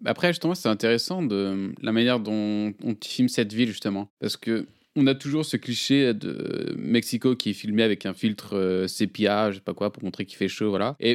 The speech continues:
peut-être qu'on a un, on a, on, on a un inconscient collectif où San Francisco, c'est forcément le soleil, la côte ouest, euh, la Californie, tout ça.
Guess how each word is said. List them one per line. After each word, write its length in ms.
peut-être 260
qu'on 140
a 40
un, 140
on 360
a, 120
on, 300
on 140
a 40
un 140
inconscient 420
collectif 720
où 400
San 160
Francisco, 560
c'est 160
forcément 300
le 40
soleil, 440
la 100
côte 260
ouest, 540
euh, 140
la 100
Californie, 680
tout 120
ça. 320